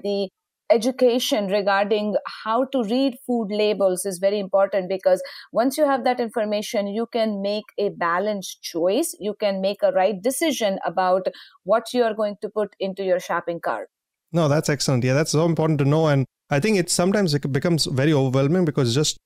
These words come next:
Speaker 2: the sheer volume of information that's there on that package
Speaker 1: Mm-hmm.
Speaker 2: and the short amount of time that we have when we're shopping, it just becomes so overwhelming to go through the whole nutritional label. And if it's printed in those very tiny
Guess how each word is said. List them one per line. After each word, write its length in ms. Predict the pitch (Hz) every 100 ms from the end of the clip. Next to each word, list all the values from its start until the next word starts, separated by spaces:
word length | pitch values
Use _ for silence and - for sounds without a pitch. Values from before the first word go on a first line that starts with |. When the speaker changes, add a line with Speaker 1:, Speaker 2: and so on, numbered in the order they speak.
| _
Speaker 2:
the 100 | 135
sheer 380 | - - 156 151
volume 420 | 143 113 131 160 160
of 100 | 127
information 480 | 123 - 139 -
that's 220 | 135 123 -
there 300 | 127 131 135
on 80 | 123
that 240 | 123 -
package 540 | 127 117 180 190 - - _ _
Speaker 1:
Mm-hmm. 200 | 220 190 190
Speaker 2:
and 480 | 135 139 - 151
the 120 | 123 131
short 340 | - 165 180
amount 240 | 170 151
of 140 | 151 -
time 240 | 131 135
that 180 | 139 131
we 120 | 143
have 260 | 117 123 170
when 160 | 143
we're 140 | 127 127
shopping, 460 | - 120 156 214 220 _ _ -
it 220 | 139 139
just 260 | 147 156
becomes 320 | - 160 151 139
so 340 | - 156 151
overwhelming 380 | 143 135 135 139
to 60 | 123
go 180 | 123
through 180 | 131 -
the 80 | 127
whole 200 | 120 131
nutritional 540 | 120 123 120 131 131
label. 460 | 113 120 117 107 104 - _ -
And 360 | 151 139 139
if 220 | 170 180 202
it's 260 | - -
printed 400 | - 165 170 170
in 140 | 160 156
those 180 | 147
very 260 | 131 147 143
tiny 720 | - 143 143 151 151 147 135